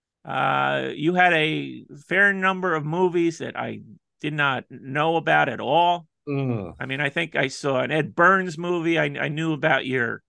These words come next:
Speaker 1: your love of Ed Burns. <laughs>
Speaker 2: Yeah, well, yeah.
Speaker 1: You
Speaker 2: Yeah.
Speaker 1: went through a period there.
Speaker 2: I love
Speaker 1: You
Speaker 2: Ed
Speaker 1: have
Speaker 2: Burns.
Speaker 1: all of his movies?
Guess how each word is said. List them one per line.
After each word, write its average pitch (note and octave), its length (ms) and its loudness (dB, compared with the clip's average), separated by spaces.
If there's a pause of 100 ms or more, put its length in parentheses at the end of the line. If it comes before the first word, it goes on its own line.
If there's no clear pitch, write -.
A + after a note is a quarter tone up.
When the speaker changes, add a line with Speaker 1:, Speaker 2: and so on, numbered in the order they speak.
(540)
Speaker 1:
your C3+ 160 -2
love D3 300 4
of B2 160 -2
Ed C#3 200 -2
Burns. D3+ 600 -2
<laughs> - 60 -20 (640)
Speaker 2:
Yeah, E3+ 300 10
well, F3 220 4
yeah. C#3+ 240 6 (400)
Speaker 1:
You D3+ 180 2
Speaker 2:
Yeah. E3 60 6
Speaker 1:
went D#3+ 120 4
through E3 160 4
a C#3 40 2
period E3 440 2
there. D#3 420 2 (360)
Speaker 2:
I D#3 60 -2
love G3+ 140 2
Speaker 1:
You E3 60 6
Speaker 2:
Ed E3 40 8
Speaker 1:
have E3 100 6
Speaker 2:
Burns. E3+ 80 -2
Speaker 1:
all F3+ 180 6
of F3+ 60 -2
his F3+ 180 0
movies? F#3 460 -6